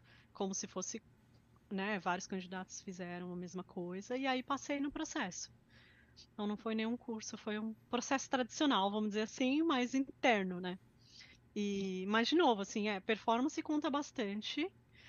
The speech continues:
É, é, eu acho que, até comparando com o meu tempo de Brasil, <laughs>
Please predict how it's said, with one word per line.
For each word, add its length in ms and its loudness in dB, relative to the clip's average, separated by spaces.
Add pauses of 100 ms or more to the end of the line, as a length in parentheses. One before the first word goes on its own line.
(360)
É, 580 2 (1120)
é, 600 -4 (380)
eu 400 -2 (160)
acho 260 -2
que, 240 -2 (840)
até 140 4
comparando 480 6
com 80 2
o 40 6
meu 140 4
tempo 340 2
de 100 -2
Brasil, 640 0 (520)
<laughs> 380 0